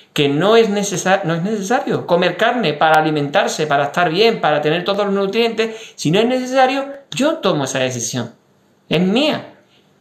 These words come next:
Igual que respeto a la de los demás. Es más, yo no quiero cambiarle la opinión a nadie, es cada uno personal el que tiene que cambiarla.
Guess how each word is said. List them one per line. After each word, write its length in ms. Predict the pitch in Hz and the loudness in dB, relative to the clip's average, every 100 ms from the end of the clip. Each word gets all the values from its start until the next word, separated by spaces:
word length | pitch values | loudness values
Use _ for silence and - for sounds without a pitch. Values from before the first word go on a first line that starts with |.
| _ | _
Igual 380 | - 110 147 190 | -2 2 2 2
que 100 | 285 | 2
respeto 340 | 254 - 170 - | 2 0 2 2
a 40 | |
la 60 | 240 | 4
de 100 | 175 | 2
los 140 | 139 | 0
demás. 460 | 120 170 294 - - _ _ _ _ _ _ - | -2 -2 -2 -8 -14 _ _ _ _ _ _ -2
Es 80 | |
más, 340 | 151 214 156 147 | 0 2 0 0
yo 140 | 151 | 0
no 160 | 285 285 | 0 0
quiero 260 | 226 - - | -2 0 -2
cambiarle 480 | 139 160 165 156 | 0 0 2 2
la 160 | 156 151 | 4 2
opinión 500 | 147 139 147 175 175 - | 2 0 0 0 -2 -2
a 100 | 135 | 0
nadie, 380 | 208 294 175 | 0 0 2
es 140 | 214 - | 0 0
cada 320 | 202 156 139 | -2 0 2
uno 280 | 240 294 - | 2 2 2
personal 540 | 147 135 226 190 254 | 0 -2 -2 -2 0
el 140 | 294 185 | -2 -4
que 80 | |
tiene 240 | 131 208 269 | -4 -4 -4
que 80 | 247 | -4
cambiarla. 640 | 127 - 277 269 127 | -4 -2 -2 -4 -6